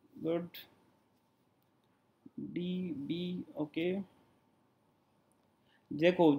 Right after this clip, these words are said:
ज़ीरो डिग्री लॉन्गिट्यूड, पहली बात तो ये लैटिट्यूड नहीं है, आपको पता है डेडलाइन और ग्रीनविच लैटिट्यूड नहीं होते, लॉन्गिट्यूड होते हैं।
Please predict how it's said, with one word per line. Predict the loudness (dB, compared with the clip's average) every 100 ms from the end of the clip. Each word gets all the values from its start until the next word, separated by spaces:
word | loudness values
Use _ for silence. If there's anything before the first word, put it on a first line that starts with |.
| 2
ज़ीरो | 2 10 12
डिग्री | 12 8 6 6 4 0 -8 -20 -20 -16 -4
लॉन्गिट्यूड, | 4 6 6 6 8 6 6 6
पहली | 10 12
बात | 12 12
तो | 12
ये | 12
लैटिट्यूड | 10 8 6 8 8
नहीं | 8
है, | 8
आपको | 8 6
पता | 4 12
है | 12
डेडलाइन | 12 8 10 8 10
और | 8
ग्रीनविच | 8 6 6 4
लैटिट्यूड | 8 8 6 4 6
नहीं | 6
होते, | 6
लॉन्गिट्यूड | 6 6 6 6 4
होते | 4
हैं। | 2